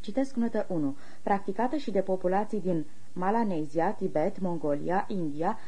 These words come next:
iar în Europa medievală de celți, anglosaxoni, sclavi, scandinavi, frizoni, franci, longobarzi și alții, această probă judiciară era prevăzută și de capitularele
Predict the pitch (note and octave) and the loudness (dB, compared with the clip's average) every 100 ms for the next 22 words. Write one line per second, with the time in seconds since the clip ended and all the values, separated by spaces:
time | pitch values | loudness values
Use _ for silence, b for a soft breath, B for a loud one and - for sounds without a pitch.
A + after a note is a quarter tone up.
0 | B G#3+ G#3 G3+ F#3+ A3 G#3 G#3 G#3 G3 | B 0 4 4 2 2 2 2 2 0
1 | D3 D3+ D#3 F#3 G3 E3+ D3+ - F3+ A3+ | 0 0 0 2 2 2 0 2 4 4
2 | - - F#3 E3 D3 D3 - F#3 G#3 G#3 | 0 -2 -2 0 -2 -2 -2 0 0 -2
3 | B - - E3 F#3 F#3+ - - F3 E3+ | B -2 2 4 4 2 -2 0 0 0
4 | D3 D#3 G#3 - - G#3 F#3+ D#3 F#3 F#3+ | 0 0 0 -2 -2 -2 0 0 -2 -2
5 | - D#3 E3+ G3 E3 D#3 D3 C#3+ F3 A3+ | -2 -2 -2 -2 -2 -2 -2 0 0 0
6 | - B B - G#3 E3+ D#3 A3 B3+ B3 | -2 B B -2 0 0 0 0 -2 -2
7 | B C4 E4 F#4 C4+ C4 B3+ A#3+ A#3 G3+ | B 0 0 0 2 4 4 4 2 0
8 | F3 D#3+ E3 G3+ G#3+ G#3 G3 G#3+ G#3 F#3+ | 0 0 2 2 0 2 2 2 2 0
9 | D#3 F#3 G3+ G3+ G3+ F3 D#3 G3 G3+ F#3+ | 0 -2 -2 -2 0 0 0 0 -2 -2
10 | D#3 E3 F#3+ F#3 F#3 | -2 0 0 0 0